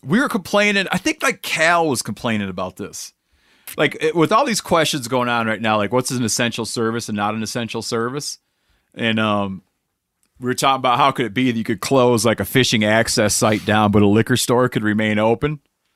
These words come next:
Like, who determines what's serious or what's essential, and how can booze be essential? And a social worker wrote in, and he says he works in addiction services.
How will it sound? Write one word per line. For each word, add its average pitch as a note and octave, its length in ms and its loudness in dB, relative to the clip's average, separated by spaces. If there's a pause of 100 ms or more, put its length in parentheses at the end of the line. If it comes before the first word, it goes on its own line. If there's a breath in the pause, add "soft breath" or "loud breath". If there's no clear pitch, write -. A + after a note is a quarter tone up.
(220)
Like, A2+ 160 -6
who D#3 160 -2
determines A#2+ 560 -2
what's A2+ 200 -2
serious A#2+ 680 -4
or A2 120 -2
what's A2+ 260 -2
essential, A#2 580 -4
and G#2 140 -6
how A#2 160 2
can G#2+ 220 -4
booze A2+ 440 0
be G#2 140 -2
essential? A2+ 580 -6 (920 soft breath)
And B2 140 0
a A#2 100 4
social D#3 500 2
worker G#2+ 520 -4 (1500)
wrote A#2+ 320 2
in, A#2+ 160 2
and A2 100 0
he G#2 60 -4
says B2+ 240 0
he A#2 60 -2
works B2+ 280 0
in B2 60 -2
addiction G#2 480 -2
services. F#2+ 760 -8